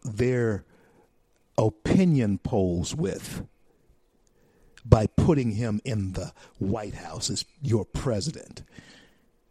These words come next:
Their angst is with what is it that he has? What is it that he's saying? What is it that he has promised?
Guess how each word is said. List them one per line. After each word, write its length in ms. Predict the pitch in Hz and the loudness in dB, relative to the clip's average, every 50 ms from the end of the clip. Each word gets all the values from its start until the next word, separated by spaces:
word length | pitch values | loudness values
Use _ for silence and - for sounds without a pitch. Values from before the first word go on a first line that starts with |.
| _ _ _ _ _ _ _ _ - - - - - | _ _ _ _ _ _ _ _ -20 -20 -20 -16 -14
Their 400 | 131 98 98 165 196 208 185 - - | -4 2 2 4 4 4 0 -2 -4
angst 400 | 151 143 127 123 117 - - - | -4 -2 -2 -2 -2 -2 -2 0
is 180 | 120 110 104 110 | 0 0 0 -2
with 300 | 104 110 107 95 - - | -2 -2 -2 -2 -4 -4
what 400 | - 101 104 117 135 147 135 - _ _ _ _ _ | -2 2 4 4 4 4 2 0 _ _ _ _ _
is 220 | - 127 123 104 - | -2 -2 0 0 -2
it 220 | - 190 - - | -2 -4 -4 -6
that 180 | - 104 92 - | -6 -4 -4 -6
he 420 | - - - - 170 156 147 120 | -6 -4 -2 0 0 2 2 0
has? 920 | 104 113 123 120 - - - - - - - - - - - - - - - - - - - - | -2 -2 -4 -4 -6 -6 -8 -10 -12 -14 -12 -10 -8 -8 -6 -6 -8 -8 -10 -14 -18 -10 -4 2
What 240 | 110 135 143 - - - | 2 2 2 2 0 -2
is 180 | 143 135 117 | -2 0 0
it 140 | 123 117 - | -2 -4 -4
that 120 | 120 98 | -4 -6
he's 280 | 90 101 123 127 123 123 | -4 -4 -4 -4 -4 -4
saying? 680 | - - - - 165 147 120 101 87 - - 73 - - - - - - - - | -4 -4 -4 -4 -4 -4 -4 -4 -6 -6 -8 -10 -12 -12 -14 -16 -16 -14 -4 2
What 240 | - 117 151 156 - - | 4 4 4 4 4 2
is 180 | 156 151 143 | 2 2 2
it 120 | 143 - - | 2 2 0
that 120 | 139 120 | -2 0
he 200 | 110 139 147 135 | 0 0 2 0
has 100 | 127 - | 0 -2
promised? 800 | - - - - 185 190 170 151 110 80 71 - - - - - | -4 -6 -6 -6 -4 -4 -4 -4 -4 -4 -4 -8 -10 -10 -10 -14